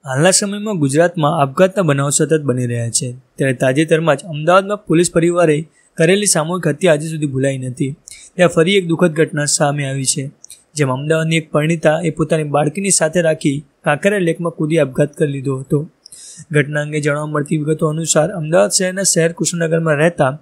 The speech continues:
સત્યાવીસ વર્ષીય ભારતીબેન મોદી તેની સાથે પોતાની છ વર્ષની દીકરીને લઈને ઘરેથી નીકળી ગયા હતા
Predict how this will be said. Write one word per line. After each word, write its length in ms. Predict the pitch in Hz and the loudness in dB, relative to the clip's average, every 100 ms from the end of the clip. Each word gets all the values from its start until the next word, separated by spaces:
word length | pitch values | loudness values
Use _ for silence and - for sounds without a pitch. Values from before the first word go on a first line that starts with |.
| - - _ | -14 -20 _
સત્યાવીસ 420 | - 151 196 208 202 | -4 0 2 2 2
વર્ષીય 320 | 180 202 156 | 2 0 2
ભારતીબેન 460 | 135 139 175 175 | 0 0 -2 -4
મોદી 340 | 156 156 170 147 | -6 -2 -2 -2
તેની 280 | 156 156 156 | -4 -2 0
સાથે 220 | 160 160 147 | 0 0 0
પોતાની 360 | 151 143 147 | 0 -2 -4
છ 100 | - 175 | -4 0
વર્ષની 340 | 185 190 196 170 | 2 0 -4 -4
દીકરીને 320 | 156 165 165 | -6 -6 -4
લઈને 280 | 160 160 139 - - - _ | -2 -2 -4 -8 -20 -20 _
ઘરેથી 300 | 165 185 185 | 2 2 2
નીકળી 340 | 180 147 143 135 | -2 0 2 2
ગયા 220 | 131 131 | 0 -2
હતા 240 | 123 147 | -4 -6